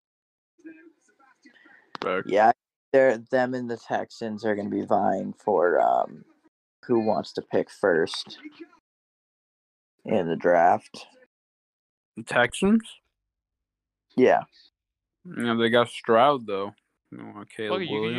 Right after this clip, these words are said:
Speaker 3: use two quarterbacks.
Speaker 2: No, but they could probably use, like, maybe they wanna get Marvin Harrison for Stroud and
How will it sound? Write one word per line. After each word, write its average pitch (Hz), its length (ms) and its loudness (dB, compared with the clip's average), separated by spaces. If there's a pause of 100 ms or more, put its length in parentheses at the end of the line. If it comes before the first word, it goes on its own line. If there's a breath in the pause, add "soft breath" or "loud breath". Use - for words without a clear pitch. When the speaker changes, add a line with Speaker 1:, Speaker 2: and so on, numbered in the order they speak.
(100)
Speaker 3:
use 139 40 -20
two 180 160 -10
quarterbacks. 151 680 -10 (1000)
Speaker 2:
No, 143 320 2
but 135 200 4
they 143 180 2
could 135 180 -4
probably 127 280 0
use, 120 420 -4
like, 110 260 -4 (680)
maybe 123 260 -4
they 120 140 0
wanna 117 260 -2
get 107 160 -4
Marvin 110 400 -2
Harrison 110 720 -8 (320)
for 107 120 -2
Stroud 87 460 2
and 64 480 -4